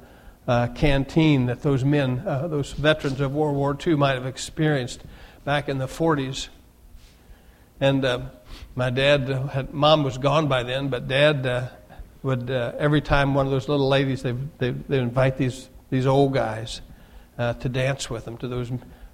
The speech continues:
records of, uh, of the forties. And, uh, Dad wouldn't dance, but he, every time one would come, he would pull her in close to him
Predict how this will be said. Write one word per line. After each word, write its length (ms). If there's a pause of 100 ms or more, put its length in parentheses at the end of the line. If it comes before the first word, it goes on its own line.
(100)
records 440
of, 220
uh, 180 (540)
of 100
the 100
forties. 520
And, 240
uh, 100
Dad 300
wouldn't 320
dance, 420
but 140
he, 100
every 220
time 260
one 180
would 180
come, 280
he 140
would 200
pull 200
her 160
in 100
close 400
to 160
him 240